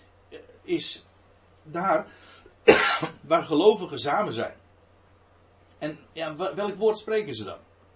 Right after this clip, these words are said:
Wat bouwt dan op? Wat, welk woord wisselen we dan met elkaar? Is dat hout, hooi of stro? Of is dat goud? En ik bedoel dat heel concreet. Gewoon het woord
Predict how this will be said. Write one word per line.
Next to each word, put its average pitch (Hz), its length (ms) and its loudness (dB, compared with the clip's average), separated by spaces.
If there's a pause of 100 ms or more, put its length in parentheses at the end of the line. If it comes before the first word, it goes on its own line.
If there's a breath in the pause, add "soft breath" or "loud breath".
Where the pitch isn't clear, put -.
(160)
Wat 147 300 0
bouwt 202 280 2
dan 196 220 -4
op? - 260 -2 (680)
Wat, 180 220 -6
welk 185 260 -2
woord 190 280 -2
wisselen 151 400 -4
we 110 60 -2
dan 98 180 -8
met 98 160 -14
elkaar? 98 360 -10 (100)
Is 131 100 -20
dat 113 120 -12
hout, 147 420 2
hooi 143 300 4
of - 140 -14
stro? 208 460 0 (720 loud breath)
Of 202 180 -4
is 208 100 -2
dat 190 180 -10
goud? - 540 -4 (680)
En 165 80 -18
ik 170 80 -8
bedoel 190 200 -4
dat 170 140 -2
heel 175 380 -2 (160)
concreet. - 560 -6
Gewoon 208 380 0
het - 160 -10
woord 220 300 0